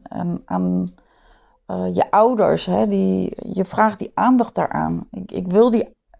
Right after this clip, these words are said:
aandacht, ik wil dat je me ziet, ik wil dat je me hoort, ik wil dat je me voelt.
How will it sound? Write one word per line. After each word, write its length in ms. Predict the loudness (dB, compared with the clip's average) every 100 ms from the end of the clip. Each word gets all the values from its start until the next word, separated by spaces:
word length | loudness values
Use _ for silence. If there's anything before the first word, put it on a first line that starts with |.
| -6
aandacht, 480 | 2 4 4 2 0
ik 140 | -6
wil 600 | 0 6 8 8 6 2 -6 -20 -20 -20 _ _
dat 260 | -2 -2 2
je 60 |
me 120 | 0 2
ziet, 360 | 4 4 2
ik 140 | -4 2
wil 220 | 4 6
dat 200 | 4 2
je 60 |
me 80 | -2
hoort, 420 | 2 4 6 4
ik 120 | 0 0
wil 140 | 2
dat 180 | 2 0
je 60 |
me 80 | -6
voelt. 760 | -6 2 4 4 2 -6 -16